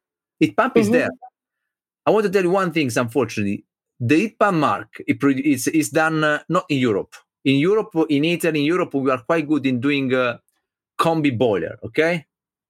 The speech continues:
Speaker 1: In
Speaker 2: Mm-hmm.
Speaker 1: doing boilers, gas boiler. Ninety-nine, nine percent of the heat pumps will come from Asia, from
Speaker 2: Mm-hmm.
Speaker 1: China. We have no market, but this is, uh, it's gonna be, that is gonna be the market.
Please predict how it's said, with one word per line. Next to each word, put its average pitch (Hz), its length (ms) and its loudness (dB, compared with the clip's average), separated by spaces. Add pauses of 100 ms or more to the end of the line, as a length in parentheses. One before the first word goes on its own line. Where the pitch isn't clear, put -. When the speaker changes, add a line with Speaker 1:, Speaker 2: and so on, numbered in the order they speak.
(120)
Speaker 1:
In 123 100 6
Speaker 2:
Mm-hmm. 117 60 4
Speaker 1:
doing 120 220 4
boilers, 95 580 -2
gas 123 320 -2
boiler. 85 440 -4 (840)
Ninety-nine, 160 840 0
nine 175 220 0
percent 156 480 -2
of 143 160 0
the 127 340 0
heat 156 220 -2
pumps 139 320 -2
will 127 100 -2
come 131 280 -2
from 123 240 -2
Asia, 113 340 -4 (800)
from 190 160 4
Speaker 2:
Mm-hmm. 208 100 4
Speaker 1:
China. 120 240 0 (680)
We 135 100 4
have 147 100 4
no 170 120 2
market, 131 540 0
but 117 160 0
this 226 180 0
is, - 180 0
uh, 185 140 0 (520)
it's 247 200 2
gonna 233 240 2
be, 165 160 0
that 208 220 0
is 196 140 -2
gonna 147 200 2
be 120 120 -2
the 110 120 0
market. 92 480 -4